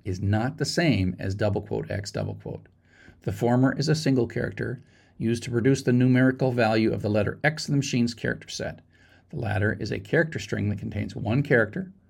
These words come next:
the letter X, and a backslash zero.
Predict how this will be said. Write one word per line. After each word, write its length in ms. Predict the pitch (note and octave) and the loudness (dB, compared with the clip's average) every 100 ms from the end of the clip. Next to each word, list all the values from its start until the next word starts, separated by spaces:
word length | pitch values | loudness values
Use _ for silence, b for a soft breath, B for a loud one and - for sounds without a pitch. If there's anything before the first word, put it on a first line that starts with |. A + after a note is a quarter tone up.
| _ | _
the 60 | - | -10
letter 340 | - - A2 | -6 -4 -2
X, 420 | C3 A2+ - - - _ - | 0 0 -2 -18 -20 _ -2
and 400 | D3 B2+ G#2+ C3 - _ _ - | 0 0 -2 -10 -14 _ _ -4
a 60 | A#2 | -2
backslash 560 | G#2 G#2 - A2 G#2 - | -2 -4 -4 -6 -6 -6
zero. 320 | - - | -8 -8